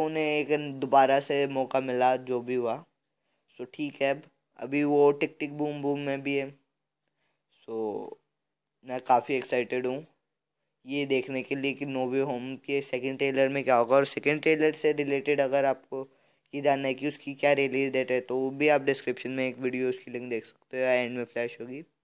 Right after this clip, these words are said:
और जो इसके बारे में और एक नई अपडेट मुझे पता चली है नो वे होम के बारे में,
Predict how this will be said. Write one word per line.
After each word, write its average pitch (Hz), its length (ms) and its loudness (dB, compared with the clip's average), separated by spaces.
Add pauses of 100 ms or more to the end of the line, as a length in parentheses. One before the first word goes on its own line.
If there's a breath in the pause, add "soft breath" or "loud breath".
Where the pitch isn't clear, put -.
(560)
और 135 200 -2
जो 143 240 2 (120)
इसके 170 260 -2
बारे 151 440 6
में 170 120 0
और 160 220 4
एक 170 160 -2
नई 151 280 -2
अपडेट 147 400 4
मुझे 143 220 0
पता 139 240 2
चली 127 340 -2
है 131 60 2
नो 127 180 0
वे 135 140 2
होम 127 260 0
के 143 140 0
बारे 117 280 0
में, 120 220 -12